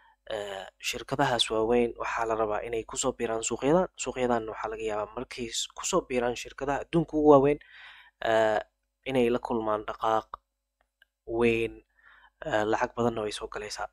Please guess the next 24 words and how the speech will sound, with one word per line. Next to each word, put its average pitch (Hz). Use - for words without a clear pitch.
Marka 135
dhaqaaqaas 175
ka -
faa'iidaysa 135
insha 120
Allah. 113
Ha 120
cabsanin, 131
ha 120
baqin, 131
yaa 123
lagaa 123
saarin. 120
Mar 135
walba 127
waxaa -
ku -
dhahnaa, 123
"Suuqan 143
yaa 117
lagaa 117
saarin, 117
shirkadaha 123
waaweyn 123